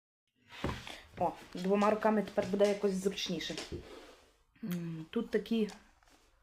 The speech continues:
кусочками. Вісім, вісім кусочків. Тут ще друга є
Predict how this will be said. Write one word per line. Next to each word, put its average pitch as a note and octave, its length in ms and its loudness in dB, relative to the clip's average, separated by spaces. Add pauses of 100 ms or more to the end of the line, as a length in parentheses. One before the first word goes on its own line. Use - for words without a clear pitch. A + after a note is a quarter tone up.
(640)
кусочками. F#3+ 800 0 (1300)
Вісім, F#3 440 -6 (200)
вісім G3 340 -4
кусочків. A3 640 -6 (1120)
Тут G3 220 -8
ще - 180 -4
друга F#3 440 -2
є G3 320 -6